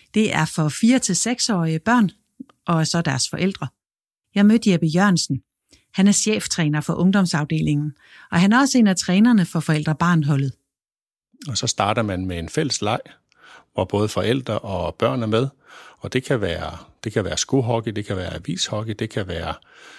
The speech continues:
Speaker 2: øh, halefanger, det kan være alle mulige forskellige lege, hvor,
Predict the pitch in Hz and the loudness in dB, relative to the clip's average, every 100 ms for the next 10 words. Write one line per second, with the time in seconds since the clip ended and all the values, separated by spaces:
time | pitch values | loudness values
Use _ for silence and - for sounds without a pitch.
0 | - - _ - 104 90 107 104 131 127 | -20 -20 _ -8 -8 -4 0 0 0 0
1 | 95 95 95 - - - 110 113 95 85 | 0 0 -4 -6 -10 -8 -4 -4 -4 -6
2 | 90 - 127 135 107 107 110 - - 101 | -4 -2 0 0 -2 -4 -6 -8 -6 -4
3 | 113 107 92 82 90 107 90 80 | -2 -2 -2 -2 -2 -2 -4 -6